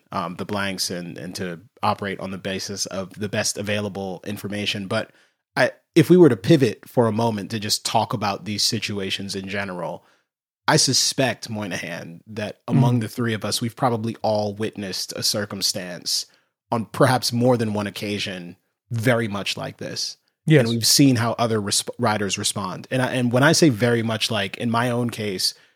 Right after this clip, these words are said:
Speaker 1: uh, multiple occasions, I have been on a train where someone is on there making violent threats, saying aloud,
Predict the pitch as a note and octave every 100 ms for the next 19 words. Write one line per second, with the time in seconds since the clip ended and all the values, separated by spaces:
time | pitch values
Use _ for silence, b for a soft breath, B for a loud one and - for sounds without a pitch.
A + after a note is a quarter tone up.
0 | b _ _ A#2+ A2+ C3+ D3 D3 A#2+ A2+
1 | A2 A#2+ G#2 - F#2+ F#2 - - G#2+ G2+
2 | G2 G#2+ G2+ A2+ G#2+ - A#2 G2+ G2 G2
3 | G2 B2 A2 G#2+ G2+ G2+ G2 G2 G2+ F#2+
4 | F2 F2 A2+ G#2+ - A2 G2 F#2+ G2+ -
5 | G#2+ G#2 F#2+ - - - - A#2 A2+ A2
6 | A#2 G#2+ A2 G#2 G2+ F2+